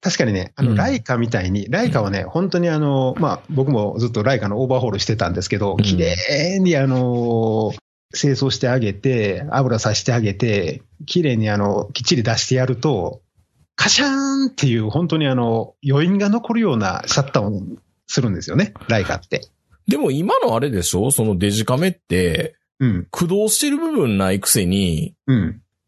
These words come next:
Speaker 2: それっぽい音鳴らしてるわけじゃないですか。カシッ。
Speaker 1: カシャーン。
Speaker 2: カシッ。カシッ。あれ、あれ電子音で再現してるんですよ。中にモノマネしてるんでしょ？
Speaker 1: で、選べるんですよ、あれ。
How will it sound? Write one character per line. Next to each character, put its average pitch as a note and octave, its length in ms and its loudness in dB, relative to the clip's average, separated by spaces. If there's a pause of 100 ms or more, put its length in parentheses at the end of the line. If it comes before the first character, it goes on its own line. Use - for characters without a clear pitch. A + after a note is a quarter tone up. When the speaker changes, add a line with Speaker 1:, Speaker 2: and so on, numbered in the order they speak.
(140)
Speaker 2:
そ - 220 0
れ G3+ 80 -2
っ - 40 -4
ぽ G#3+ 120 -2
い E3 60 2
音 D3 180 0
鳴 C#3 80 0
ら D3+ 100 0
し - 100 -4
て - 60 -2
る D#3 80 0
わ C#3+ 60 2
け A#2+ 60 0
じ G2 40 2
ゃ - 20 0
な E2+ 60 0
い - 0 -
で D#2+ 40 -2
す D#2 60 -6
か。 D2 100 -6
カ - 100 -4
シ - 180 4
ッ。 - 80 -20 (100)
Speaker 1:
カ - 100 -6
シ - 120 4
ャ C#3+ 140 -2
ー C3+ 80 -4
ン。 C#3+ 60 -2
Speaker 2:
カ - 100 -4
シ - 120 4
ッ。 - 40 -16 (480)
カ - 80 2
シ - 120 2
ッ。 - 80 -20 (200)
あ - 80 0
れ、 B3 100 2
あ A3 80 0
れ B3 80 -2
電 B2+ 240 2
子 A#3 160 0
音 B2 180 2
で D#2+ 300 0
再 C3+ 180 0
現 C3 180 0
し B2+ 60 -2
て C#3+ 60 2
る A#2+ 40 2
ん - 20 -2
で - 20 -2
す - 60 -2
よ。 E2+ 40 -2
中 B2+ 200 0
に A#2+ 60 0
モ A#2+ 140 0
ノ D#3+ 80 0
マ D#3 120 2
ネ D3+ 80 0
し - 100 -2
て D#3 80 0
る C3+ 100 0
ん F#2+ 40 0
で C#2+ 80 -6
し - 80 -4
ょ？ B3+ 180 -2 (800)
Speaker 1:
で、 G3+ 180 0
選 A#3+ 120 2
べ G#3+ 80 2
る F#3 80 2
ん A#2 40 0
で F2+ 80 -6
す F#2 80 -8
よ、 F2+ 60 -2
あ - 40 -4
れ。 - 80 -6